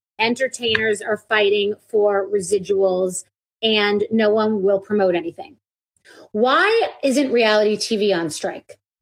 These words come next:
I got paid seven thousand two hundred fifty dollars for my first season of reality T V, and people are still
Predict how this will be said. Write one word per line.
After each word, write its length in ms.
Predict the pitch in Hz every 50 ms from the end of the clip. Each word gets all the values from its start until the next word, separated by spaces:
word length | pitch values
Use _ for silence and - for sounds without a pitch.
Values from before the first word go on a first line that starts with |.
| - _ -
I 100 | 254 294
got 160 | 320 381 381
paid 200 | 381 370 311 233
seven 420 | - - - 269 262 269 311 311 294
thousand 340 | 269 247 240 233 240 220 -
two 160 | - 247 240
hundred 220 | 233 220 208 202
fifty 300 | - - 208 214 - 214
dollars 360 | 202 202 190 185 180 175 175
for 160 | - - 196 196
my 240 | 190 180 175 - -
first 180 | 214 214 214 - _ _ -
season 200 | 208 202 196 202
of 160 | 196 202 180 190
reality 420 | 196 196 196 190 190 190 196 190
T 160 | 190 - 214
V, 240 | 185 190 202 190 -
and 140 | 196 196 190
people 240 | 226 240 240 294 -
are 120 | 247 247
still 600 | 240 - - - - 240 226 226 226 240 233